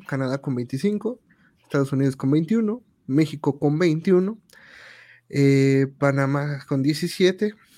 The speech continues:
Costa Rica con dieciséis, El Salvador con nueve, Jamaica siete y Honduras con tres. Bueno, s-, podemos ver, obviamente, el, el, el empate que tiene con Estados Unidos y México y, y,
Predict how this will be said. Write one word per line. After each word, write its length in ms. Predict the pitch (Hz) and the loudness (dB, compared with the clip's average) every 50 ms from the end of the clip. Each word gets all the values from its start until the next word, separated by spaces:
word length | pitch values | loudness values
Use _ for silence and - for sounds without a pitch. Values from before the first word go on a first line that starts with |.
| - - _ _ _ _ - | -20 -20 _ _ _ _ -4
Costa 300 | - 139 131 - - 135 | -2 -2 -2 0 -2 -2
Rica 200 | 139 135 151 139 | -2 0 -2 -2
con 140 | - 156 151 | 0 0 2
dieciséis, 800 | 151 151 147 156 147 - 185 208 214 - - - - - - - | 2 0 0 -2 -2 0 0 0 -2 -6 -10 -16 -14 -14 -8 -4
El 120 | - 131 131 | -4 -4 -2
Salvador 500 | - 143 131 127 131 127 127 131 139 143 | -2 -4 -2 -2 -2 -2 -2 -4 -6 -6
con 160 | - 165 180 | -6 -4 -4
nueve, 340 | 190 196 202 202 202 233 _ _ _ - _ - - _ _ _ _ _ | -2 -2 -2 -4 -4 -6 _ _ _ -20 _ -20 -20 _ _ _ _ _
Jamaica 680 | - - 131 127 143 147 170 185 180 - - 180 165 - | -6 -4 -2 0 0 0 0 -2 -2 -2 -6 -6 -6 -6
siete 640 | - - - 208 196 202 - 220 220 226 - - _ _ _ _ _ _ _ _ | -10 -4 2 2 2 2 2 -2 -2 -2 -4 -8 _ _ _ _ _ _ _ _
y 440 | - 196 214 226 226 220 214 - - _ _ - | -2 0 2 2 2 0 0 -2 -6 _ _ -2
Honduras 680 | - 151 139 139 147 147 151 156 156 156 151 151 - | 0 0 2 2 2 2 2 2 0 -2 -4 -8 -12
con 440 | _ - 120 113 107 110 113 110 - | _ -8 -8 -6 -6 -6 -10 -12 -10
tres. 580 | - - 123 120 120 123 127 120 - - - - _ _ _ _ - - - - - - _ - - - - - - - - - - _ _ _ _ _ _ _ - | -8 -4 -2 -2 -2 -2 -4 -6 -10 -14 -18 -20 _ _ _ _ -20 -20 -20 -20 -20 -20 _ -20 -20 -20 -18 -20 -20 -20 -20 -20 -20 _ _ _ _ _ _ _ 2
Bueno, 220 | - 190 185 175 160 | 4 6 6 6 4
s-, 260 | 147 - - - - - _ _ - 143 | 2 -2 -8 -14 -20 -20 _ _ -2 2
podemos 420 | 160 156 165 180 185 175 156 151 - | 4 6 6 6 6 4 4 0 -8
ver, 420 | - - 156 165 170 175 170 165 - | -10 0 6 6 8 8 6 4 0
obviamente, 520 | - 151 160 160 151 156 156 165 175 160 | 2 4 4 4 4 2 0 0 0 2
el, 200 | 143 135 - - - | 2 2 0 0 -2
el, 240 | 123 131 120 - - | -2 -2 -2 -2 -4
el 200 | - 117 135 131 | -4 -2 -2 0
empate 360 | 135 131 139 - 151 151 156 147 | -2 -2 -4 -6 -4 -4 -4 -6
que 80 | 151 | -2
tiene 160 | 139 147 151 | -2 -2 -2
con 140 | 151 143 123 | -2 -2 -6
Estados 320 | 120 - 143 143 143 143 - | -4 -2 -2 -2 -2 -2 -4
Unidos 340 | 131 135 147 151 147 147 | -4 0 0 0 -2 -2
y 60 | - 123 | -4 -4
México 560 | 131 156 170 - - - - - 190 202 190 | -2 -2 -4 -4 -6 -10 -6 -4 -4 -2 -2
y, 300 | 143 120 - 69 - - - | -4 -4 -6 -8 -12 -12 -4
y, 120 | 95 | -2